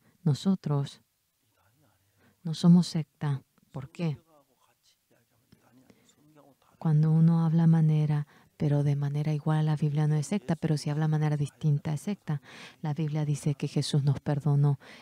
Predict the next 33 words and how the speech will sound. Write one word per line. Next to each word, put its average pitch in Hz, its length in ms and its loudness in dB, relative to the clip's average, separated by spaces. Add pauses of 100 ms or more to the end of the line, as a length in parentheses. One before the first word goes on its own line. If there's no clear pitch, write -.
Ellos 190 260 4
que 233 140 2
dicen 175 540 0
que 143 140 -6
son 151 160 0
pecadores 170 440 -6
son 180 280 4 (960)
secta. 143 680 -10 (1000)
Dios, 160 340 8
si - 140 2
nos 143 160 2
perdonó, 156 580 4
debemos 147 400 2
creer 143 340 0
de 139 140 2
que 139 140 -2
nos 135 180 -2
perdonó. 147 460 0 (480)
¿Cómo 165 260 8
uno 160 180 10
va 156 100 6
a 151 40 6
decir 156 300 2
que - 100 -6
es 131 80 -4
pecador? 156 480 -2 (200)
La 156 100 -4
mayoría 135 440 -2
dice 160 360 0
eso. 139 320 -2 (1900)
Nos 185 140 2
causa 233 360 -10
pena. 131 480 -2